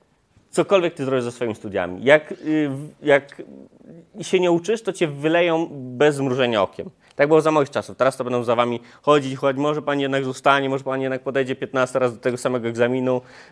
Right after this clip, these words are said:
bo dostaniemy za panią pieniądze z ministerstwa i pani jest dla nas taka cenna”.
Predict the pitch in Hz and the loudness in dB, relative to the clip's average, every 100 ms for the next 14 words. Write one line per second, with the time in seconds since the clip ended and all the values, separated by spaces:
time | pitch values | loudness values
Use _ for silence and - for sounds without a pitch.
0 | - 156 165 151 151 151 143 143 143 143 | 0 4 4 2 0 -2 -2 -2 0 0
1 | 143 143 135 139 131 135 135 135 - 139 | 0 -2 0 0 0 -4 -4 -4 2 2
2 | 135 - 131 131 127 139 135 135 135 - | 2 -4 -2 0 -2 -4 -4 -4 -6 -2
3 | 170 160 147 - 123 104 92 | -2 0 -4 -2 -4 -6 -12